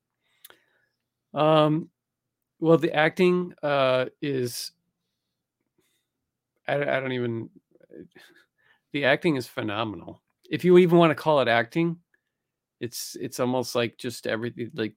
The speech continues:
you're just, I feel like they were just, they ran a camera for a week and we were just like, "Just do your thing,"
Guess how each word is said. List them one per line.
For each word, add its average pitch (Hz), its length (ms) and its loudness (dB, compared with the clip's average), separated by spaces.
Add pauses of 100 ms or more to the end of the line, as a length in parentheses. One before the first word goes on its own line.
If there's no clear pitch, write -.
you're 110 200 -10
just, - 300 -16
I 123 100 -10
feel 151 180 -2
like 135 160 0
they 139 80 -2
were 131 120 -4
just, 123 300 -12 (400)
they 135 120 -2
ran 139 340 0
a 131 80 -2
camera 127 500 -4
for 113 220 -6
a 107 80 -4
week 107 340 -6
and 107 320 -10
we 107 180 -8
were 107 100 -8
just 117 220 -12
like, 104 200 -8
"Just - 160 -12
do 147 80 0
your 120 140 -4
thing," - 280 -12